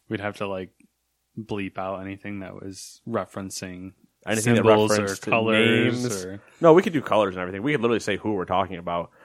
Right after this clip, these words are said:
Speaker 2: I just don't think we can say where we're talking about it. <laughs>
Speaker 1: Oh, yeah. Like, what the,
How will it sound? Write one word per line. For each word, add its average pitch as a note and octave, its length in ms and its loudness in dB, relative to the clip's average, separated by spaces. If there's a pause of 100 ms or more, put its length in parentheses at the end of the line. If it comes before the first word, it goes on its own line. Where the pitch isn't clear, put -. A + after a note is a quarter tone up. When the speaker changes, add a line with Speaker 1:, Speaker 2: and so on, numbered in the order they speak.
(220)
Speaker 2:
I G#2 100 4
just G#2 80 -4
don't A2 100 0
think G2 140 -4
we F#2+ 80 -4
can G2 80 -4
say F#2+ 160 -2
where F#2 300 2
we're F2 80 -2
talking F2 360 -4
about F2+ 300 -2
it. G#2+ 140 2 (260)
<laughs> - 220 -12
Speaker 1:
Oh, G#2+ 180 -4
yeah. G2 260 -10 (380)
Like, G#2 200 -12
what G2 320 -8
the, F2+ 200 -12